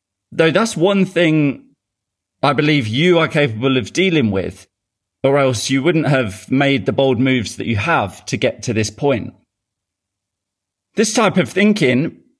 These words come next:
breaking out of those traditional cycles, going out alone, believing in your ability to find a way to make it work, is incredible. It brings you strength and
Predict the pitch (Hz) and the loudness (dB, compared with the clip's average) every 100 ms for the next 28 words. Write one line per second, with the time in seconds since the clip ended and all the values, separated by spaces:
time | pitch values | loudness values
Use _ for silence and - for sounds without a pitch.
0 | - 160 156 - 165 185 143 110 143 127 | -2 0 2 2 2 2 0 0 0 0
1 | - 127 127 - 127 110 - 127 123 127 | -2 -2 -2 -2 -2 -2 -2 -2 0 0
2 | 147 175 - 156 147 143 139 127 - 104 | 0 0 0 2 2 2 0 -2 -4 -4
3 | 107 120 131 147 180 - _ _ - 139 | 0 2 2 2 0 -4 _ _ -2 0
4 | 156 175 151 143 120 110 135 135 131 123 | 2 2 2 0 0 0 2 2 2 0
5 | - 202 190 - 107 123 175 _ - 147 | 0 2 0 0 -2 -2 -8 _ -6 -4
6 | - 147 147 131 139 131 123 - 127 165 | -2 0 2 2 2 0 -2 -2 0 0
7 | 165 - 110 117 147 98 87 - - _ | 0 -2 -4 0 0 0 -4 -8 -20 _
8 | _ - 131 147 185 165 98 87 85 _ | _ -4 0 0 0 -2 -4 -10 -12 _
9 | _ _ _ _ _ _ _ _ _ - | _ _ _ _ _ _ _ _ _ -4
10 | 113 160 156 131 120 110 - 151 214 - | 0 2 2 0 -2 -2 -2 0 0 -4
11 | - _ - 156 156 151 | -20 _ 0 2 2 -2